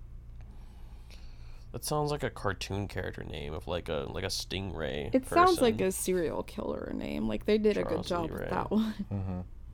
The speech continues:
Speaker 1: I guess.
Speaker 3: Don't trust people with three first names.
Speaker 1: Or a cartoon stingray, you know.
Speaker 3: Or dolls.
Speaker 1: Either way. All right, so, uh, Chris Sarandon, the cops, got the file on Charles Lee Ray.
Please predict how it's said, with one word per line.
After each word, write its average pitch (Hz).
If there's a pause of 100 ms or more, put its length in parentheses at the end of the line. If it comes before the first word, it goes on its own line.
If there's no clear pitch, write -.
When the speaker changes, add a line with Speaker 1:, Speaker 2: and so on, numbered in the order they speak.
(1120)
Speaker 1:
I 160
guess. 151
Speaker 3:
Don't 107
trust 110
people 101
with 95 (180)
three 98
first 92
names. 82 (180)
Speaker 1:
Or 135
a 127
cartoon 101
stingray, - (340)
you -
know. 127 (1120)
Speaker 3:
Or 95
dolls. 78 (520)
Speaker 1:
Either 117
way. 82 (880)
All 139
right, 127
so, 131
uh, 123
Chris 139
Sarandon, 123
the 113
cops, 117
got 101
the -
file 104
on 90
Charles 98
Lee 98
Ray. 82